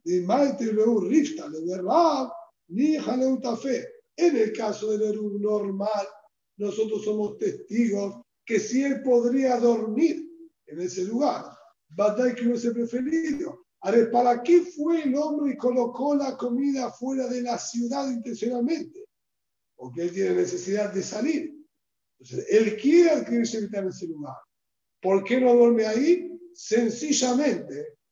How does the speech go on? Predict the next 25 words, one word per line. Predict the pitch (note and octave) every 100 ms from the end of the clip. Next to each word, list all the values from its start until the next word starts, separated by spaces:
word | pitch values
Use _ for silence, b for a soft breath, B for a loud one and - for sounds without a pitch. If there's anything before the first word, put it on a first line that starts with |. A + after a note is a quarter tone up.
| _
porque | - A#3+ A#3
no | B3+ C4
quiere | C#4+ C#4
dormir | B3+ C4+
a | B3+
la | A#3+
intemperie, | B3+ A#3+ B3+ D4 C#4+ A#3
con | G#3 G3+
el | F#3+
frío, | A#3 C#4+ C4
con | G3+ F#3+
la | F3
lluvia, | - C#4 C#4+ A#3 G#3 - - _ _ _
etcétera. | F3+ F3+ C#4 D4+ - - - - _ _ _ _ _ _ _ _
Si | - - F#3+
podría | G3 F#3+ G3 B3+ D4 A#3+
tener | A3+ A3+ C4 F3+ - - - -
un | G3 F#3 -
techo | B3 C#4 - - - - _ _ _ -
donde | D#3 E3
poder | D#3 E3+ G3
dormir | G3 G3 F#3+
ahí, | E3+ C#3 F#3 - _ _
dormiría | D#3 A3 A3+ A3+ A#3 C4 C4
ahí, | E4+ F4 -